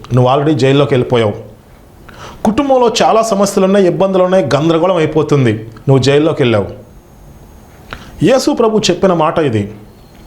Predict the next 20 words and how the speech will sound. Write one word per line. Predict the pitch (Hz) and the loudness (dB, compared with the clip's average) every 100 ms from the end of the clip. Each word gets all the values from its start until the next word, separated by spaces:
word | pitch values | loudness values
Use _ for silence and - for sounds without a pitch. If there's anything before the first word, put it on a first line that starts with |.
| - - - - | -20 -20 -16 0
మనం | 127 185 247 165 240 262 - - - - - - - - - - 135 | 2 2 2 0 -2 -4 -12 -20 -20 -20 -20 -20 -20 -20 -20 -6 0
న్యాయాధిపతి | 135 156 185 214 269 - 233 214 | 2 2 0 0 0 -2 -2 -2
దగ్గరికి | 185 190 180 | 0 0 0
వెళ్తున్నాం, | 165 165 165 135 104 - - - | -2 -2 -2 -2 -4 -10 -20 -6
ఆయన | 151 165 | -2 -2
న్యాయంగా | 147 143 185 240 240 240 | 0 0 0 -2 0 -2
తీర్పు | - 196 202 | 0 -2 0
తీరుస్తాడు. | 180 175 170 - 156 104 - - - - - - - - - - - - - - - 139 | 0 2 0 0 -2 -2 -8 -18 -20 -20 -20 -20 -20 -20 -20 -20 -20 -20 -20 -20 -6 -2
మనం | 190 226 | 0 0
న్యాయాధిపతి | 185 165 185 262 262 226 208 | 0 2 2 0 0 -2 0
దగ్గరికి | 190 175 180 160 | 0 0 0 0
వెళ్ళేటప్పుడు, | 156 147 135 - 160 247 - - - 120 | 2 2 0 0 0 0 -2 -10 -6 -4
దేవునికి | 101 151 208 262 269 214 | 0 2 2 0 -2 -2
విన్నపం | 139 151 214 214 202 160 | -2 0 0 -2 -2 0
చేసేటప్పుడు | 143 151 127 107 147 214 269 - - - - - 107 | 2 2 0 0 0 0 -2 -6 -20 -20 -20 -6 2
ముందు | 123 214 262 | 4 4 2
మన | 202 165 | 0 -2
జీవితాన్ని | 120 311 - 165 165 | 0 0 2 0 0
మనం | 143 131 | 0 0
సరి | 135 135 | 0 0